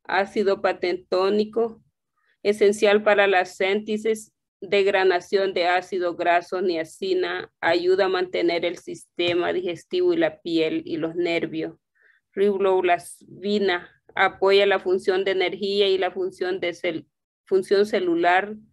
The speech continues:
normal. Tiamina, apoya el metabolismo energético, ayuda a convertir los alimentos en energía utilizable. La tiamina es necesaria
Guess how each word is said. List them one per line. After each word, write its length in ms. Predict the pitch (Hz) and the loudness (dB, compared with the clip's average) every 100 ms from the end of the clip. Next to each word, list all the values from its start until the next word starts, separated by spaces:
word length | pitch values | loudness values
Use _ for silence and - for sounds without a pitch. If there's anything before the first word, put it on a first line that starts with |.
| _ _ _ - | _ _ _ -8
normal. 760 | 185 170 170 180 175 170 180 _ _ _ _ _ _ _ - | -2 0 2 2 2 0 -6 _ _ _ _ _ _ _ -4
Tiamina, 880 | 208 190 190 208 214 208 190 - - | 0 2 2 0 2 0 -2 -8 -4
apoya 480 | 185 180 185 196 196 | -2 0 2 4 4
el 60 | |
metabolismo 880 | 202 190 196 180 185 190 202 233 247 | 2 0 -2 0 -2 -4 -4 -4 -2
energético, 920 | 190 180 165 190 190 - 196 - 190 - | -2 -4 -6 -6 -6 -6 -12 -8 -10 -6
ayuda 460 | - 180 190 208 208 | -2 0 2 2 2
a 80 | |
convertir 840 | 208 185 175 170 170 - 202 208 208 | 0 -2 0 -2 -4 -8 0 0 0
los 360 | 196 190 - _ _ _ _ _ | -2 -4 -8 _ _ _ _ _
alimentos 800 | 170 180 170 170 180 190 202 208 | -2 2 2 2 2 0 -2 0
en 160 | 180 175 | 0 2
energía 840 | 165 160 170 190 190 196 196 - _ _ _ - | 0 0 -4 -8 -4 -4 -4 -10 _ _ _ -4
utilizable. 1120 | 202 - 185 170 170 - 175 165 170 165 - _ _ _ _ _ _ _ _ _ | -2 0 -2 -2 -4 0 2 2 0 -4 -8 _ _ _ _ _ _ _ _ _
La 200 | 196 202 | -2 0
tiamina 480 | 208 196 202 208 208 | 2 2 4 4 4
es 80 | 226 | 4
necesaria 840 | 208 208 190 202 190 196 202 | 2 0 0 0 2 2 0